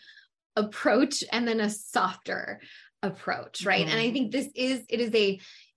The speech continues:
Speaker 1: it is a softer approach to sales, but it's not less effective, right? And so sometimes we think, like, softer isn't as effective, but it, it very much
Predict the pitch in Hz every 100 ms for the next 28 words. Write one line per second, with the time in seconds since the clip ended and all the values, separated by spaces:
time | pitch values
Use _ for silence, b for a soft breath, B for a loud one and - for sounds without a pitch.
0 | - 247 233 214 202 - - - 233 202
1 | - - 349 359 320 320 - 311 - -
2 | 277 269 - 165 165 214 302 330 - -
3 | 247 320 - 240 233 285 330 - - _
4 | _ - 196 202 214 220 214 - - 185
5 | - - - - - - 220 226 233 233
6 | 233 240 302 302 262 214 240 226 226 214
7 | 190 165 B B B B _ - - -
8 | 262 277 269 - 214 190 185 180 190 _
9 | _ _ 254 240 214 - 185 175 175 -
10 | - 196 180 - 349 370 427 453 453 B
11 | B B 240 - 247 240 - - 233 208
12 | 226 262 349 208 214